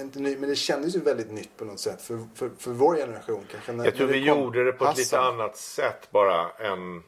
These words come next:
Speaker 2: det är en, det är en jättegammal grej det där att hålla
Speaker 1: Mm.
Speaker 2: på med det. Och sen liksom, eh, Kalle Sändare var ju fullkomligt genial. Han var ju ännu roligare än vad vi var. Men, eh,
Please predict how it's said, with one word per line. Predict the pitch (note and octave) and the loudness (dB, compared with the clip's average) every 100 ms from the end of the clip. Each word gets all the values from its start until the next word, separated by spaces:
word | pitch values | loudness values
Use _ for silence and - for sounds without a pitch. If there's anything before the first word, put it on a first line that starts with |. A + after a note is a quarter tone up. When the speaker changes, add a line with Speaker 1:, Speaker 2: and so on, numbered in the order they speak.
| _ _ _ _ _ _ _ - | _ _ _ _ _ _ _ -4
Speaker 2:
det | A#2 | 0
är | A#2+ | 0
en, | A#2 | -2
det | A#2+ G2 A2+ | -6 -4 -2
är | |
en | A2 | 0
jättegammal | A2 - - F#2+ A#2 A#2+ F2 D#2 | 0 -2 -8 -4 -2 0 0 -2
grej | C#2+ | -4
det | C#2+ | -4
där | C2+ C2 | -6 -6
att | D#2 | -4
hålla | C3 | -4
Speaker 1:
Mm. | B2+ A2 | -4 -4
Speaker 2:
på | |
med | - | -6
det. | G1+ - - _ _ _ - _ - | -10 -12 -20 _ _ _ -20 _ -4
Och | F#2+ | -2
sen | - F#2+ F#2 F2 F2 | 0 0 0 -4 -8
liksom, | F2 E2+ - D#2 D2+ D2 | -8 -8 -6 -6 -6 -4
eh, | D2+ D2+ D2 D#2+ E2+ - | 0 0 -2 -6 -14 -8
Kalle | - F2+ | -2 0
Sändare | F2 G#2+ E2+ E2+ A2 A2 | 2 0 0 2 4 4
var | F#2+ F2+ | 4 2
ju | E2 D#2+ _ _ _ _ _ - | 0 -6 _ _ _ _ _ -18
fullkomligt | - C3+ E2+ - B2+ - | -2 -2 -2 -2 -4 -2
genial. | F#2+ E2+ F#2+ C2 C#2+ | -4 0 2 2 -2
Han | F2 | -2
var | G2 | 2
ju | G2 | 2
ännu | F2 G2+ | 2 0
roligare | E2+ D#2 D2+ | 0 0 -2
än | |
vad | D2+ | -2
vi | F2+ | -2
var. | D#2 C#2 - - - - - - - - - - F#2 | -2 -6 -8 -20 -20 -20 -20 -20 -20 -20 -14 -4 0
Men, | F2+ F2 | 0 0
eh, | F2 E2+ E2 | 0 2 0